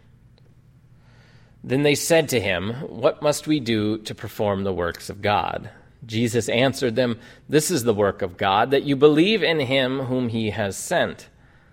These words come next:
So they said to him, "What sign are you going to give us then, so that we may see it and believe you? What work are you performing? Our ancestors ate the manna in the wilderness. As it is written,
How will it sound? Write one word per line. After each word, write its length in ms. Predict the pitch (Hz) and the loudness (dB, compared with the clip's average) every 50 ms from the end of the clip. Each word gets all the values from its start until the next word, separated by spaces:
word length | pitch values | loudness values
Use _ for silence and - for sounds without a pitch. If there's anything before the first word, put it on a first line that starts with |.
| _ - _ - | _ -20 _ -14
So 160 | - - 120 | -10 -6 -2
they 120 | 107 107 | -2 -2
said 300 | 101 - - 147 143 131 | -2 2 4 4 4 4
to 120 | 117 113 104 | 2 -2 -2
him, 240 | 101 98 95 92 - - - - - _ _ _ | -2 -2 -4 -6 -8 -14 -20 -20 -20 _ _ _
"What 240 | - 147 180 - | 0 2 2 2
sign 420 | - - - 190 170 185 190 196 196 | -2 -2 2 2 4 4 4 6 4
are 60 | 185 | 4
you 160 | 180 170 170 | 4 4 2
going 300 | 143 139 170 165 165 160 | 4 4 4 4 4 2
to 100 | 131 151 | 0 -4
give 240 | 131 117 143 160 135 | 0 4 4 6 6
us 220 | 120 110 - - | 4 2 0 -2
then, 400 | - 101 98 90 92 98 104 110 - - - - | -6 -6 -6 -6 -6 -8 -10 -10 -12 -18 -20 -18
so 140 | - - 120 | -8 -2 0
that 160 | 110 113 117 | 0 2 2
we 100 | 123 123 | 2 2
may 160 | 131 131 127 | 2 2 2
see 320 | 123 - - - 143 135 135 | 0 -2 -4 -4 0 0 0
it 220 | 131 131 - - | 0 0 -6 -6
and 220 | - 110 107 104 98 | -4 -2 -2 -2 0
believe 400 | 98 101 101 107 107 101 85 92 | -2 -2 0 -2 -2 -4 -4 -4
you? 220 | 90 85 82 78 - - - - - - - - - - - | -4 -6 -6 -8 -12 -18 -20 -20 -20 -20 -20 -20 -20 -8 0
What 240 | 143 160 185 - - | 2 2 2 2 2
work 320 | 151 160 165 156 - - - | 4 4 4 4 2 0 -2
are 80 | 139 127 | -2 0
you 160 | 123 127 120 | 0 -2 -4
performing? 720 | - - 110 - - - 104 101 95 92 90 92 90 82 - - - - - - - - - - - - | -6 -8 -10 -10 -6 -4 -4 -2 -2 -4 -4 -6 -8 -10 -12 -18 -20 -20 -20 -20 -20 -20 -20 -20 -18 -4
Our 220 | - 107 104 107 | -2 0 2 2
ancestors 680 | 85 117 123 131 127 - - 135 117 - - 127 110 107 | 2 2 2 0 0 0 0 0 0 0 0 -2 0 0
ate 360 | - 123 123 131 - - - | 0 0 -2 -2 -6 -6 -6
the 80 | 120 110 | -4 -2
manna 560 | 110 113 117 120 123 120 120 123 131 143 - | 0 0 2 2 2 2 0 0 -2 -6 -8
in 140 | - - 101 | -8 -6 -4
the 80 | 98 95 | 0 4
wilderness. 760 | 113 123 127 120 123 123 120 120 - - - - - - - - - - - - - | 6 6 6 6 4 2 2 0 -4 -6 -12 -14 -16 -18 -20 -20 -20 -20 -20 -14 -4
As 220 | - 113 117 113 | -2 -2 0 0
it 80 | 123 117 | 0 0
is 160 | 117 107 101 | 0 0 2
written, 340 | 113 131 151 - 123 123 | 4 4 4 4 0 -4